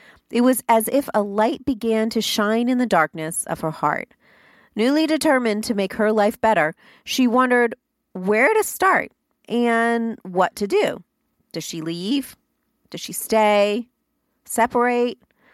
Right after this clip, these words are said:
And how is this best done?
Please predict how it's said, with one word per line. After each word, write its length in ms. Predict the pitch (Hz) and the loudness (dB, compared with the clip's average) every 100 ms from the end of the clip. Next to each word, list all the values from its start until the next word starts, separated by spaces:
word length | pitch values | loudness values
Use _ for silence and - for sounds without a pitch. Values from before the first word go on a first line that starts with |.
| _ _ _ _ _ _ | _ _ _ _ _ _
And 160 | 185 175 | -10 -6
how 540 | 208 262 330 392 415 | 0 2 4 4 2
is 220 | - 226 | 0 -2
this 200 | 226 226 | 0 -2
best 380 | - 175 185 - | 0 0 0 -2
done? 400 | 226 403 - 185 | -2 0 -2 -8